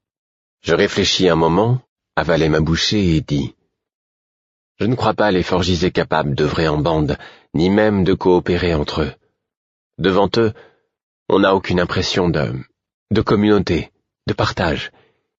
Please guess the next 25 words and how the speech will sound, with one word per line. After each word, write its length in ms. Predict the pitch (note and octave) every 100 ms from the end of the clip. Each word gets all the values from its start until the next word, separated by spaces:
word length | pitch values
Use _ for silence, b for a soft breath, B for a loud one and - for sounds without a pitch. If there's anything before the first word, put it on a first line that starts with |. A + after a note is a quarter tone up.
| _ _ -
Ils 140 | E2+
savent 280 | - F2 -
parler, 520 | E2 D#2+ G2 A2 G#2+
raisonner, 520 | F2 E2 D#2 F2 A2+ A2 B B B B -
mais 180 | D#2
d'un 160 | D#2 E2+
point 240 | E2 G2
de 80 | F#2
vue 160 | F2 F#2+
purement 360 | - G2+ F#2+
égoïste. 600 | F2+ E2+ F2 D#2 - - - _ _ _ _ _ -
On 80 |
dirait 480 | A2 A#2 B2 C3 A#2 F#2+ - -
des 200 | A2 G2+
belettes 600 | G#2+ F#2 B2 A2 A2 E2+
douées 260 | - F2+ G#2
de 80 | F2+
parole. 600 | E2+ F2+ E2 D#2 B1+ - _ _ _ _ _ _ _ _ _
Ils 140 | E2 E2+
ne 80 |
s'intéressent 540 | F2 F#2+ F2+ G2 G#2 -
qu'à 120 | G2+
leur 200 | F2 E2
survie 380 | - F#2 E2+ F2+
individuelle, 760 | D#2+ D2+ C#2 C2 D2 C#2+ C2